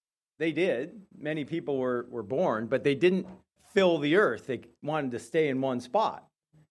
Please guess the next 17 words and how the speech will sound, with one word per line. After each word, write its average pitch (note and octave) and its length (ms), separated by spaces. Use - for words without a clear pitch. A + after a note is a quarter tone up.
And A#2+ 80
then F3 120
they C3+ 120
thought, A2+ 280
"Oh, D3 200
we'll A2 200
build G#2+ 260
a G2+ 40
tower B2 520
and A2 140
bring C3 400
the B2 80
gods C3 420
to B2+ 140
ourselves." B2 480
And A2+ 540
God E3 480